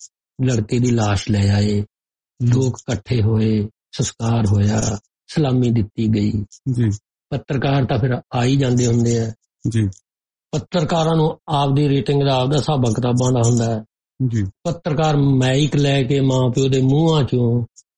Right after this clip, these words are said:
Speaker 1: ਉਹ ਰਵਾਇਤੀ ਲਫ਼ਜ਼ ਕਢਾਉਣ ਦਾ ਯਤਨ ਕਰਨ ਲੱਗੇ
Speaker 2: ਹੂੰ।
Speaker 1: ਵੀ ਤੁਸੀਂ ਇਹ ਕਹੋ,
Speaker 2: ਜੀ।
Speaker 1: "ਸਾਨੂੰ ਬੜਾ ਮਾਣ ਹੈ, ਸਾਡੇ ਪੁੱਤ ਨੇ ਦੁਸ਼ਮਣ ਨਾਲ ਆਡਾ ਲਾ ਕੇ ਦੇਸ਼ ਦਾ ਨਾਂ ਉੱਚਾ ਕਰ ਦਿੱਤਾ।"
Speaker 2: ਹਾਂਜੀ।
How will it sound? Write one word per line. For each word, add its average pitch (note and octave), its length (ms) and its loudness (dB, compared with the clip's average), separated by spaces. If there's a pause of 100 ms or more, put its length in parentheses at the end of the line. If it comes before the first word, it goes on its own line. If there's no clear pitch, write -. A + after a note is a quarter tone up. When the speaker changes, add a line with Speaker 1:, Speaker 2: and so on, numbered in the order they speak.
(280)
Speaker 1:
ਉਹ D#3+ 160 2
ਰਵਾਇਤੀ C3 640 2
ਲਫ਼ਜ਼ C3 500 2
ਕਢਾਉਣ D3 480 2
ਦਾ A2+ 100 2 (100)
ਯਤਨ A#2 320 0
ਕਰਨ A2 260 0
ਲੱਗੇ G#2+ 420 0 (380)
Speaker 2:
ਹੂੰ। A#2+ 120 2
Speaker 1:
ਵੀ B2+ 180 0
ਤੁਸੀਂ C#3 300 2 (220)
ਇਹ F#3 260 2
ਕਹੋ, C#3 640 0 (1900)
Speaker 2:
ਜੀ। A#2 60 0
Speaker 1:
"ਸਾਨੂੰ C#3 500 2
ਬੜਾ C3 260 2
ਮਾਣ B2+ 460 2
ਹੈ, B2 180 2
ਸਾਡੇ A2+ 300 2
ਪੁੱਤ A#2+ 380 -4
ਨੇ C3 220 2
ਦੁਸ਼ਮਣ B2+ 520 2
ਨਾਲ B2 260 2
ਆਡਾ E3 440 2
ਲਾ G#2+ 280 2
ਕੇ A#2+ 260 0
ਦੇਸ਼ A#2 560 2
ਦਾ A#2 120 0
ਨਾਂ G#2 380 4
ਉੱਚਾ G#2+ 440 0
ਕਰ G#2 180 -2
ਦਿੱਤਾ।" G#2 320 -4 (420)
Speaker 2:
ਹਾਂਜੀ। A2 260 -2